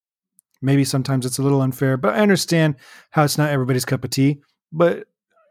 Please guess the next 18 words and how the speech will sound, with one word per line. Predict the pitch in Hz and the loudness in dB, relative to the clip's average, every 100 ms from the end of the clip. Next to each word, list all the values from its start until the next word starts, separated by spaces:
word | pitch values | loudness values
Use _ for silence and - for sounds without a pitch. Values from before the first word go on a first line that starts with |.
| _ _ _ - | _ _ _ -10
I, | 190 - 165 | -8 -4 -2
I | 165 | 2
do | 160 | 2
enjoy | 156 139 151 | 2 2 2
this | 135 | 2
one. | - 110 - - _ | -2 -12 -14 -20 _
Uh, | 160 165 | 0 2
this | 175 | 4
song | - 190 | 4 2
was | 170 | 4
also | 160 156 143 | 2 2 2
released | 139 147 143 | 4 2 0
as | 123 | -4
the | 120 | -4
B-side | 131 135 135 143 135 135 | -2 0 0 2 2 2
of | - 117 | -2 -4
Money | 120 123 127 | 0 0 0
Talks | 120 131 127 - - - | 0 0 0 -4 -10 -12